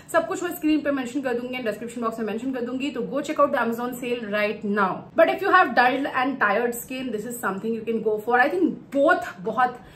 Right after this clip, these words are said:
both of the scrubs really work well for my skin। मैंने दोनों ही try किए हुए हैं। तो आपकी अगर बहुत dull सी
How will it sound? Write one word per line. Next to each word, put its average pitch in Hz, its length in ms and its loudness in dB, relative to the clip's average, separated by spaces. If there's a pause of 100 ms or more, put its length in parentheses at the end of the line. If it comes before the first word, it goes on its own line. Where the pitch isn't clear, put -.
(300)
both 320 280 6
of 233 120 -2
the 302 100 4 (160)
scrubs 226 400 -2 (200)
really 240 240 -2 (100)
work 220 280 2
well 202 240 -2
for 220 160 -2
my 214 100 -2 (120)
skin। 220 240 -6
मैंने 220 140 -2 (100)
दोनों 196 220 -2
ही 247 80 -4 (100)
try 196 140 0 (120)
किए 202 120 -6
हुए 202 200 -2
हैं। 240 220 -2 (320)
तो 269 60 2
आपकी 240 280 0
अगर 226 80 0
बहुत 233 300 2
dull 226 240 2 (100)
सी 240 220 -4